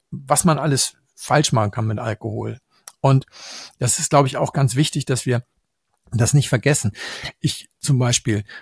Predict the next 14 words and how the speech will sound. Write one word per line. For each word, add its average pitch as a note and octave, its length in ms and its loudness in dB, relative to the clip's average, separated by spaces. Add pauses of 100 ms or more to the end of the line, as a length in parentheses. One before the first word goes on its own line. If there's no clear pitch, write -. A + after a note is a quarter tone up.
habe B2 240 4
mit A2+ 120 2
Sicherheit C3 460 4
einen B2 220 2
in A#2 120 2
An- C3+ 160 4
und C#3 80 2
Abführung C3+ 420 2
problematischen C3 720 2
Alkoholkonsum, A#2+ 1040 2 (100)
weil B2 220 4
ich, D3+ 300 0 (480)
äh, B2 100 -2
regelmäßig, C3+ 1300 4